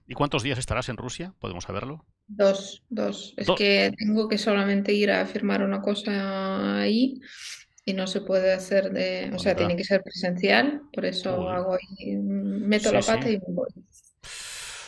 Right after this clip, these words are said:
Speaker 1: Bueno, pues, eh, ya hablaremos el lunes. Otra vez, buen viaje a Madrid, feliz vuelta, y hablamos, eh, y parlem el proper dilluns, ¿vale? De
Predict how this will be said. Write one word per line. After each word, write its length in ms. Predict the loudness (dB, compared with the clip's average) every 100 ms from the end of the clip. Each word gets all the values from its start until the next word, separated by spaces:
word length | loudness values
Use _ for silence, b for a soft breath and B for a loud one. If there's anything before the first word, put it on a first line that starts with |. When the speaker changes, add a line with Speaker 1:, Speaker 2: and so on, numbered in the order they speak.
| B _
Speaker 1:
Bueno, 440 | 6 6 8 2 -4 _
pues, 560 | -2 0 2 0 -6 -4
eh, 1000 | -2 -2 -2 -4 -4 -4 -6 -8 -8 -4
ya 80 | -2
hablaremos 320 | 0 0 -2
el 60 | -4
lunes. 520 | -4 -4 -6 -10 -14 _ -14
Otra 220 | -8 -4
vez, 240 | -4 -6
buen 220 | -6 -4 0
viaje 220 | 0 0
a 20 |
Madrid, 360 | 0 0 0 -2 _ _ _
feliz 220 | -12 -6
vuelta, 380 | -2 0 0 -2 B B B _
y 180 | -4 -2
hablamos, 380 | 0 -2 -2 -2
eh, 240 | -2 -2
y 40 | -4
parlem 240 | -2 0
el 80 | 0
proper 260 | 0 -2
dilluns, 400 | -2 -4 -8 -6
¿vale? 240 | -2 0 0
De 220 | -2